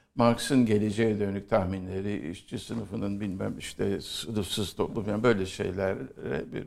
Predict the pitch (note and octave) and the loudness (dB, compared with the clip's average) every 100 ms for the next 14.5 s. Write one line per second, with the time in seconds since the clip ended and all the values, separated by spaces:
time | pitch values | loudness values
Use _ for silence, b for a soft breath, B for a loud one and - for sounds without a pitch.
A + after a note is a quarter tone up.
0 | - - - D#2 D2+ A3 C4 F2 - b | -8 -8 -4 -4 -4 -6 -6 -8 -10 b
1 | b b b b - A#2+ A#2 - - D4 | b b b b 2 4 4 4 2 2
2 | C#4+ D3+ G2+ b b b - D#3 F#3+ F#3+ | 6 6 6 b b b 2 6 8 6
3 | F3 F#3 F3+ F3+ E3+ D#3+ E3+ D#3+ C#3+ D3+ | 4 4 6 6 6 6 6 4 2 2
4 | D3 D#3 D#3+ - A2+ G2+ - G#2+ G#2 A2 | 4 4 6 4 4 2 2 2 2 4
5 | G2 F#2 G#2+ G2 F#2 G#2 G#2+ A2 A2 - | 2 0 2 2 6 8 10 8 6 8
6 | A#2+ A2 G2+ G2 G#2 G2 F#2+ F2 F2+ F2+ | 8 8 4 2 2 2 2 -2 -4 -6
7 | - G#2 - - D3 D3 D#3 D#3 b b | -8 -8 -4 -2 0 2 2 0 b b
8 | b _ _ - _ - B2+ B2 D#3 B2 | b _ _ -20 _ -6 -2 0 0 -2
9 | G#2 - - B2 C3 B2 A#2+ E2 E2 - | -6 -10 -2 2 2 0 -2 -14 -8 4
10 | B2 - - - _ _ _ - A2+ G2+ | 4 4 -6 -20 _ _ _ 2 6 6
11 | F2+ - G#2 G2+ G2+ F#2 F2+ E2+ - - | 2 4 4 6 4 4 2 2 -4 -10
12 | - E2+ F2+ F#2 F2+ G2 G2 - F2+ F#2+ | -10 -10 -10 -10 -4 -4 -4 -8 -6 -4
13 | F2+ - - F2+ D#2+ D#2 - E2 E2+ - | -6 -8 -10 -8 -8 -10 -10 -8 -10 -10
14 | G#2 F2 D3 B2+ | -6 -2 2 2